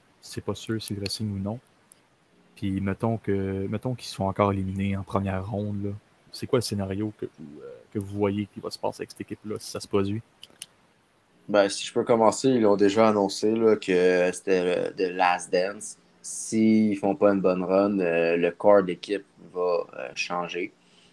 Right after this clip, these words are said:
Speaker 2: On sait pas si c'est un Marner, peut-être, qui va partir pour, pour libérer de l'argent, peu importe, mais ça a l'air que ça changerait. Qu'ils garderaient juste quelques joueurs, admettons, clés, puis le reste partirait. Fait que, tu sais,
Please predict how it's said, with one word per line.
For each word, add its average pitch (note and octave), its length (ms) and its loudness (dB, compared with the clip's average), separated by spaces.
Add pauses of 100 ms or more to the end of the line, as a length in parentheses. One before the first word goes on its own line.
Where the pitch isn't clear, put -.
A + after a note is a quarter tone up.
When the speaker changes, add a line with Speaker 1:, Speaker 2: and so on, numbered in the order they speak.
(160)
Speaker 2:
On - 120 -4
sait - 140 -8
pas G2 200 4
si - 120 -6
c'est F#2 160 2
un E2+ 160 2
Marner, E2+ 520 -2
peut-être, G2+ 320 4
qui G#2+ 60 -6
va G2 80 4
partir G2 380 0
pour, F#2+ 260 -6
pour F#2+ 160 -4
libérer F2+ 340 -4
de F#2 60 -6
l'argent, F#2 480 -2
peu F#2 80 0
importe, G#2 460 0
mais F#2+ 220 -6 (360)
ça F#2+ 200 6
a F#2 80 8
l'air G2 80 4
que - 40 -16
ça F#2 120 -2
changerait. F#2 480 -8 (180)
Qu'ils - 140 -16
garderaient F#2 420 2
juste G#2 420 -6 (140)
quelques G#2 480 2
joueurs, F#2 560 4 (320)
admettons, F#2+ 360 -2
clés, G2 460 0 (760)
puis G2 100 -2
le F2+ 60 2
reste F2+ 240 -2
partirait. E2+ 500 -4
Fait - 120 -10
que, - 40 -16
tu - 60 -16
sais, G#2 240 4